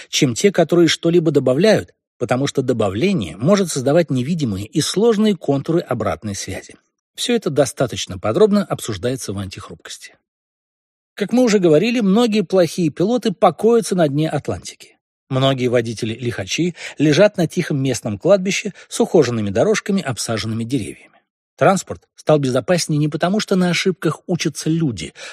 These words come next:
а потому что это делает система. Опыт системы не таков, как опыт индивидов, он укоренен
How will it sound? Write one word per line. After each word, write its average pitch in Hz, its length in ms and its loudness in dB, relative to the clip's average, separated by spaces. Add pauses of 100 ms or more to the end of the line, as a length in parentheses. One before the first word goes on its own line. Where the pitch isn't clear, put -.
(140)
а 123 100 -6
потому 113 360 -4
что - 260 -14
это 110 400 -10 (240)
делает 90 440 -4
система. 123 480 -10 (640)
Опыт 190 320 0
системы 180 520 -2
не 160 160 0
таков, - 560 -4 (120)
как - 220 -6
опыт 123 260 -6
индивидов, 123 600 -8 (200)
он 170 220 2
укоренен 143 640 -2